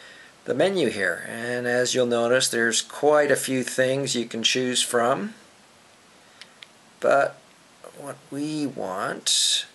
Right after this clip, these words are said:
is that guy right there. So I hit select again, scroll down to remote, hit that, and now it's the remote. So I'm gonna hold the select button down again.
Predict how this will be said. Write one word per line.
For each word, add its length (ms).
is 420
that 300
guy 200
right 340
there. 240
So 320
I 80
hit 180
select 560
again, 800
scroll 480
down 400
to 360
remote, 1000
hit 340
that, 800
and 140
now 320
it's 160
the 140
remote. 480
So 120
I'm 80
gonna 180
hold 320
the 100
select 400
button 320
down 240
again. 400